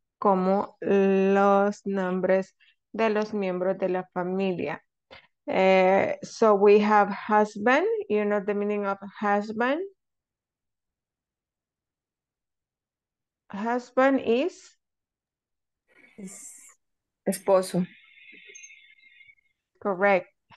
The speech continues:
Speaker 1: Husband. And then we have wife, que sería esposa. Husband and wife. Paul is the husband.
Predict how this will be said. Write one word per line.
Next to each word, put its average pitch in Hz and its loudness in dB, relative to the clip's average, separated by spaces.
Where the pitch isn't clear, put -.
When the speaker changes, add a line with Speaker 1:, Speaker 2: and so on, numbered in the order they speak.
Speaker 1:
Husband. 185 -4
And 202 4
then 202 4
we 220 4
have 214 0
wife, 185 0
que 208 -2
sería 185 0
esposa. 190 -4
Husband 226 2
and 190 -2
wife. 190 0
Paul 247 2
is 196 -2
the 185 0
husband. 233 -2